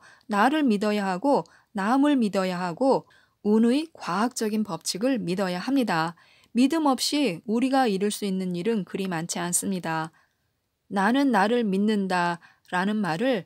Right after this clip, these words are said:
반복하다 보면요, 이 말이 우리의 운명을 바꿀 것입니다.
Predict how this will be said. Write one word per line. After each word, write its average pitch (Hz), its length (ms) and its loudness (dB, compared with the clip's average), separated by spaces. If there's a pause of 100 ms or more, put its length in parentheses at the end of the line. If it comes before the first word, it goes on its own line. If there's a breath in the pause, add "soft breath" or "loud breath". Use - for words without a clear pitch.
반복하다 208 720 -2
보면요, 185 520 -2 (260 soft breath)
이 294 160 0
말이 208 520 0 (140)
우리의 208 320 -2
운명을 185 640 -4
바꿀 - 300 -8
것입니다. 175 720 -4